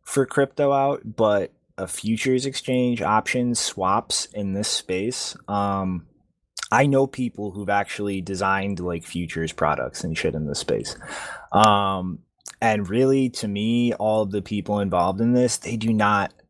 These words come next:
um, seem to have the experience to really jump in and, and grasp how to do that stuff in crypto land. And then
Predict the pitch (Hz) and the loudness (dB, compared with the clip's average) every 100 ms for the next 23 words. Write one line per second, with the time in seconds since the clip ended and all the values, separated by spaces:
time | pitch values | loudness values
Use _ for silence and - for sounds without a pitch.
0 | _ _ _ _ _ _ 101 104 101 98 | _ _ _ _ _ _ 2 4 4 2
1 | 95 90 - _ _ _ _ _ _ - | 0 -4 -8 _ _ _ _ _ _ -14
2 | - - - 127 117 110 104 92 95 101 | -6 -2 0 0 0 0 -2 0 2 2
3 | 101 98 101 90 - - - 101 98 90 | -2 -4 -4 -4 -4 -6 -2 -2 0 -2
4 | 80 73 - - - _ _ - 113 101 | -4 -6 -8 -8 -14 _ _ -4 -4 -2
5 | 98 95 92 90 87 78 _ _ _ _ | -2 -4 -4 -6 -8 -10 _ _ _ _
6 | _ _ - 110 - 101 104 101 90 - | _ _ -14 -8 -4 -2 0 -2 -2 -6
7 | 95 98 101 104 90 90 80 90 85 - | -6 -2 -2 -4 -4 -4 -2 -4 -4 -2
8 | 92 85 90 - - 98 95 90 90 87 | 2 4 2 0 0 0 0 -2 -6 -4
9 | 87 90 101 - - 110 104 - - _ | -2 0 0 0 2 2 2 -2 -18 _
10 | _ - 95 90 - 92 - 69 64 52 | _ -6 -4 -4 0 0 0 -6 -6 -8
11 | 50 50 - _ _ - - - - - | -12 -14 -18 _ _ -20 -20 -20 -20 -20
12 | - - _ _ _ 127 127 120 113 113 | -20 -20 _ _ _ 6 6 6 2 0
13 | 110 104 98 | 0 -2 -4